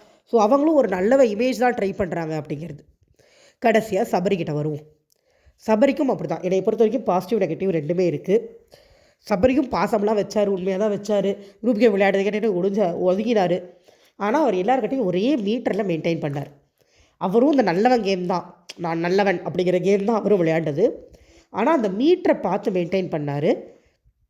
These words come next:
அதே நேரம் எனக்கு தெரிலங்க, see, அவரு, அவருக்கு ஹியூமானிட்டி இருக்கு, இருக்குங்கிறது ப்ரூவன். So ஒரு ஹியூமானிட்டி பேசிஸில் அவர் ஜெயிக்கட்டும் அப்படின்னு தான் நான் நினைக்கிறேன், வேற ஒண்ணுமே கிடையாது.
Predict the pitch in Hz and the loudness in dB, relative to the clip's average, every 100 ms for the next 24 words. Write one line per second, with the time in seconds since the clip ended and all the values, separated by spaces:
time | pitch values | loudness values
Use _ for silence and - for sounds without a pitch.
0 | _ _ _ _ _ _ _ - _ _ | _ _ _ _ _ _ _ -20 _ _
1 | - 214 349 294 254 302 370 - - _ | -2 2 4 4 4 2 0 -4 -16 _
2 | _ - 214 208 - 247 320 330 208 170 | _ -6 -4 -2 2 4 4 2 0 -2
3 | 202 220 277 208 - _ 190 196 185 175 | -4 -4 -4 -4 -6 _ -6 -2 0 -2
4 | - - _ - 226 220 262 262 320 220 | -6 -20 _ -2 0 2 2 4 2 0
5 | 202 202 226 - - - _ _ _ _ | -4 -6 -8 -10 -12 -16 _ _ _ _
6 | _ _ _ _ 240 285 277 269 240 - | _ _ _ _ 2 2 4 4 2 0
7 | 262 262 240 - - _ _ _ 320 294 | 2 2 0 -4 -20 _ _ _ 0 2
8 | 226 240 339 277 196 202 240 190 160 190 | 2 0 2 2 0 0 0 0 0 -2
9 | 185 180 151 156 185 185 156 156 160 - | 0 -2 -2 -2 0 0 -2 -4 -4 -8
10 | - _ _ _ _ _ _ _ _ 220 | -12 _ _ _ _ _ _ _ _ 2
11 | 233 202 196 214 208 160 151 | 2 2 2 0 0 -2 -4